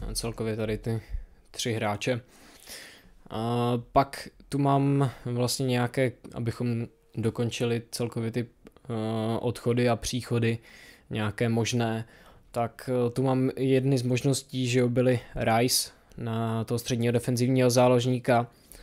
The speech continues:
eh, který se dost řešil. Myslím si, že, eh, třeba,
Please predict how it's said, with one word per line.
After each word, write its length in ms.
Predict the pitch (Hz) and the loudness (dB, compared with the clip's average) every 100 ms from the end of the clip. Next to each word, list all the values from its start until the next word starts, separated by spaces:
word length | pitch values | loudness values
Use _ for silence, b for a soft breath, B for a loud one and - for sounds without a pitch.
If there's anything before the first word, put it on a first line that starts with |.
| B - | B -6
eh, 220 | 117 110 | -4 -2
který 280 | 107 113 110 | -2 -2 0
se 180 | - 123 | 0 2
dost 240 | 120 107 | 2 2
řešil. 440 | 123 110 - 117 117 _ _ _ _ _ _ _ _ - - | 2 2 2 0 -2 _ _ _ _ _ _ _ _ -14 -4
Myslím 340 | 120 - 135 | 0 2 4
si, 200 | - 127 | 4 4
že, 180 | 117 131 | 6 6
eh, 1000 | 123 123 123 - - - - - - 101 | 6 4 0 -10 -20 -20 -20 -14 -8 -6
třeba, 480 | - 127 120 123 | -2 2 4 4